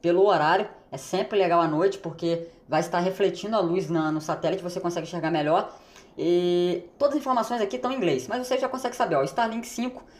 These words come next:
no dia treze por seis minutos. Pra você resolver esse problema aqui, se você não consegue ler facilmente inglês, você pode entrar no próprio site da Starlink, find starlink ponto com.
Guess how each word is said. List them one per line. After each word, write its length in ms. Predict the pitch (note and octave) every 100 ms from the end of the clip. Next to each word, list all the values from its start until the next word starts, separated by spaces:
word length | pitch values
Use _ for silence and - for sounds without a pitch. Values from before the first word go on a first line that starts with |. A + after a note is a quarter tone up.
| -
no 80 | G3
dia 160 | G3+ G#3+
treze 460 | G3 A3 A3 A3 - - - -
por 200 | G#3+ -
seis 320 | - A3 G#3+
minutos. 480 | G3 F3 C3 - - _ _ - - _
Pra 120 | C#4
você 220 | D4 D4+ C4
resolver 280 | A#3+ G#3+
esse 80 | G#3+
problema 340 | F#3 F3 F#3 E3+
aqui, 120 | G3
se 60 |
você 320 | F#3+ F#3 F3+ -
não 240 | E3+ G3+
consegue 380 | F3 F3 F3 E3
ler 420 | D#3 E3 E3 - _
facilmente 460 | F3 F3+ F#3+ F3+ A3+
inglês, 400 | G#3 G#3+ A3 - _ _
você 180 | F#3+ A3
pode 200 | A3 A#3
entrar 160 | A#3
no 80 | A#3
próprio 320 | A3+ A#3 B3
site 300 | - - A#3+
da 100 | A3+
Starlink, 600 | A3 - A3+ G3+ A3 G3 -
find 320 | - - A3
starlink 420 | G#3+ A3+ G3 G3+
ponto 220 | - G3 -
com. 260 | F3 A3+